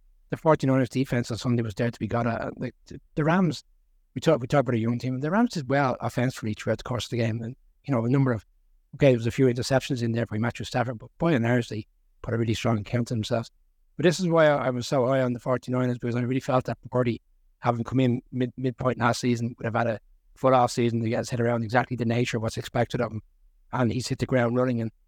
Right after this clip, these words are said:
all the players that maybe started slightly slowly last year, as you said, Deebo Samuel, Brandon Ayuk, and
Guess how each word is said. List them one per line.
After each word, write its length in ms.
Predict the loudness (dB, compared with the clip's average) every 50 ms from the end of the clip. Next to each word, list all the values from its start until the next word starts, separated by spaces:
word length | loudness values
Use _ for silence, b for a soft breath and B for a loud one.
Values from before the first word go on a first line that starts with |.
| _ _ -4
all 180 | 2 2 4 4
the 80 | 2
players 360 | 0 0 0 2 2 2 0
that 160 | -2 -4 -4 -2
maybe 200 | -2 -2 -2 -2
started 320 | -2 0 -2 -2 -2 -4
slightly 300 | -4 -2 -2 -2 -2 -4
slowly 320 | -4 -2 0 0 0 0
last 240 | 0 0 0 0 -2
year, 160 | -4 -6 -6 -6 _ _ _ _ _ -8 -4
as 140 | -4 -4
you 40 | -2
said, 220 | 0 0 0 0 0
Deebo 260 | -2 -2 -2 -2 -2
Samuel, 460 | 0 0 2 2 2 2 0 -2 -4 _ -4
Brandon 300 | 0 0 0 2 0 0
Ayuk, 260 | 0 -2 -2 -4 -8 -10
and 100 | -14 -16